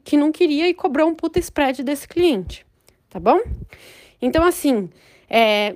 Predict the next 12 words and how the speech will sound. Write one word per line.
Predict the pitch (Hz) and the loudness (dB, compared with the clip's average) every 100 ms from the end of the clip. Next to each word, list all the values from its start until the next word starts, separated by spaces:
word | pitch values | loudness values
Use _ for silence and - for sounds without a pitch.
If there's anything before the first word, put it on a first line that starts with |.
| - | 0
começa | 254 285 381 359 | 4 4 2 0
às | |
dez | 294 294 | 2 2
da | 269 | 2
manhã, | 277 254 208 226 339 - | 0 0 -2 -2 -2 -2
acaba | - 247 320 320 | -2 -2 0 0
rapidinho. | 302 247 294 - 370 240 233 226 311 - - - | -2 -2 -2 0 -2 -2 -2 -2 0 0 -2 -10
Então, | - | -12
se | 233 247 | -8 -6
você | 262 269 | -6 -6
tiver | - 220 | -6 -6
tempo, | 226 247 277 262 190 | -2 0 0 -2 -6